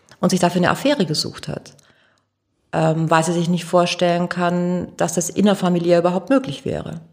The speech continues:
mit ihm. Und, äh, er für sich aber gemerkt hätte,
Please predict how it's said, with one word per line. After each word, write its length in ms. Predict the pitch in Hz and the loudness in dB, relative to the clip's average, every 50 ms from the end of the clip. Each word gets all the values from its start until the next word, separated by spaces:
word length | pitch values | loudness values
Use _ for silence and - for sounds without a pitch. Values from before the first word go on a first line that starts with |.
| _ - | _ -10
mit 140 | - 151 - | -10 -8 -6
ihm. 300 | - - - 151 151 - - _ _ _ _ _ _ - - - - - - _ - | -6 -8 -8 -8 -10 -12 -16 _ _ _ _ _ _ -20 -20 -20 -20 -20 -20 _ 0
Und, 460 | - 165 170 175 170 170 - - - | 2 2 4 2 2 -2 -4 -2 2
äh, 240 | 170 170 165 160 165 - - | 4 4 4 2 -2 -4 0
er 220 | - 165 156 147 | 2 4 4 4
für 160 | 156 - 180 | 2 0 -2
sich 180 | 170 - 196 214 | 0 2 2 2
aber 120 | 196 190 | 2 2
gemerkt 380 | 190 196 185 180 170 180 180 - | 2 2 2 2 2 0 0 -2
hätte, 240 | 196 190 190 190 | -2 -2 0 -2